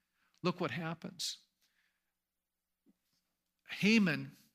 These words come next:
arrives on the scene. He becomes one of the key leaders in the Persian Empire under Xerxes. Haman is not happy. This is in the book of Esther, because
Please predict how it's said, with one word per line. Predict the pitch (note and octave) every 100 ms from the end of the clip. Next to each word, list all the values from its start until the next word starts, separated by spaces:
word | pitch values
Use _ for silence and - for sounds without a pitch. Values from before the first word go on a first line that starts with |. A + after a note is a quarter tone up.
| _ -
arrives | C#3 D3 D#3 E3 D3
on | C#3+
the | C#3
scene. | - - D3+ B2+ A#2
He | - G#3
becomes | F#3 G#3 - F3+ E3 E3 D3
one | D3+ D#3+
of | C#3+
the |
key | - - F3
leaders | E3 E3+ F3 B2+ C3+
in | C3+
the |
Persian | B2+ C#3 C3 C3+
Empire | D3 - A#2
under | A#2+ B2
Xerxes. | A2+ E3 E3+ - - - - - _ - - - - _ _ _ _ _ _
Haman | - A#3+ C#4 G#3+ F3+ F3 - -
is | D#3+ C#3+
not | D#3+ F#3+ G3
happy. | E3 G3 F#3+ D#3+ C3+ B2+ C3
This | F3 F3
is | D3
in | D3+
the | D3
book | D3+ E3+
of | D3+
Esther, | D3+ D3+ - A#2
because | C#3 C3 D#3+ D#3 D3+ C3+